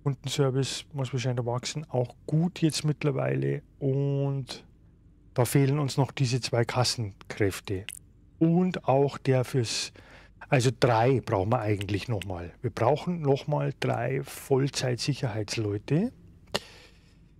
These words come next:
Wir haben einen Teilzeitler, mit denen können wir nichts anfangen. Vollzeit, hier hätten wir noch einen. Oh, George McKinney, Sicherheitsmann, fünfundzwanzig Prozent ist wenig, aber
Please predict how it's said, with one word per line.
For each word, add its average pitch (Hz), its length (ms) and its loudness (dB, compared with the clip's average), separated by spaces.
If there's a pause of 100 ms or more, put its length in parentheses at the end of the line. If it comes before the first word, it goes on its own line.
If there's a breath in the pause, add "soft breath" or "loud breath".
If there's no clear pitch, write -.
(140)
Wir - 60 -2
haben 127 100 2
einen 123 120 2
Teilzeitler, 139 600 2
mit 147 140 -2
denen 135 200 0
können 139 140 0
wir 135 40 2
nichts 127 220 -4
anfangen. 156 800 -6 (340)
Vollzeit, 110 500 0
hier 139 120 0
hätten 131 180 -2
wir 160 80 -4
noch 151 140 -4
einen. 156 320 -4
Oh, 208 280 4
George - 300 -2
McKinney, 143 400 -2
Sicherheitsmann, 156 840 -2
fünfundzwanzig 151 1300 -4
Prozent 131 320 -4
ist - 160 -6
wenig, 143 380 0
aber 156 760 2